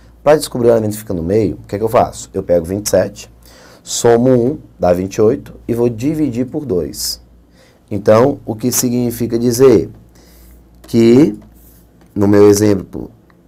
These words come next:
que eu terminei de passar pra você, ó. Exemplo. Com vinte e sete elementos.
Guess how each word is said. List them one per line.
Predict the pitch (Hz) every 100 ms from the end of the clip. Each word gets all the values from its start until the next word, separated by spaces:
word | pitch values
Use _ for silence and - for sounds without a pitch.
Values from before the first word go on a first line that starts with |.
| _
que | 98
eu |
terminei | 95 95 117
de |
passar | 110 107 98
pra | 98
você, | 101 - 107
ó. | 82 - - _ _ _ _ _ _ _ _ _ _ _
Exemplo. | 95 92 104 85 69 - - _ _ _ _ _ _ _ _ _ _ - - - - _ _ _ _ _
Com | - 98 101 127 - -
vinte | 95 117 160
e | 156
sete | - 120 117 120
elementos. | 120 120 98 76 - - -